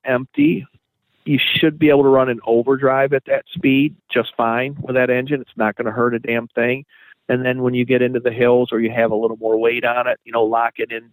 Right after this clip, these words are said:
in direct. I think that that's a good plan. Um, also, get them wheel bearings checked. I, I got a, I've got a sneaking suspicion that this is, it might be an eye opener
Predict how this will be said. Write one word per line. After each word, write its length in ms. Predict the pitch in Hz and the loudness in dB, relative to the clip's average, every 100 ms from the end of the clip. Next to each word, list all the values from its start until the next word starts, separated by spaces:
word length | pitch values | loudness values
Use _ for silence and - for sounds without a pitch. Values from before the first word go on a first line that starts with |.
| - | -4
in 160 | 120 123 | -4 -2
direct. 480 | 123 107 101 - _ _ _ _ - | 0 0 0 -6 _ _ _ _ -8
I 60 | 107 | -4
think 200 | 120 110 | -4 -2
that 140 | 113 - - | -4 -4 -4
that's 220 | 110 - | -4 -4
a 20 | |
good 220 | 120 117 | -6 -4
plan. 440 | - 110 98 104 110 - - _ _ - | -2 0 0 0 -2 -6 -20 _ _ -2
Um, 600 | 110 107 104 107 104 - _ _ _ _ _ _ _ | 0 2 0 -4 -12 -18 _ _ _ _ _ _ _
also, 880 | - 127 151 160 - 165 151 151 143 - | -2 2 2 2 0 2 6 4 2 -2
get 140 | 160 | -2
them 160 | - 160 | 0 0
wheel 220 | 143 127 | 4 2
bearings 340 | 117 107 104 104 - | 2 0 -2 -6 -8
checked. 320 | 98 90 - | -6 -8 -6
I, 400 | 110 110 107 117 | -2 0 0 0
I 80 | 117 | 0
got 240 | 110 127 | 0 0
a, 260 | 123 113 - - | 0 -2 -4 -8
I've 140 | 123 | -6
got 240 | - 127 120 | -2 0 0
a 80 | 110 | -4
sneaking 340 | - 127 - 113 | -4 -4 -2 -6
suspicion 600 | - - - 117 - 107 104 | -8 -6 -2 -2 -2 -6 -2
that 220 | 98 92 _ _ - _ _ _ - | -2 -2 _ _ -20 _ _ _ -6
this 160 | 113 - | -6 -4
is, 360 | 110 104 110 | -2 2 2
it 60 | 110 | 2
might 240 | 117 113 | 0 -2
be 100 | 120 | -2
an 80 | 107 | -2
eye 200 | 104 101 | 0 0
opener 440 | 95 90 92 92 | 0 -4 -4 -6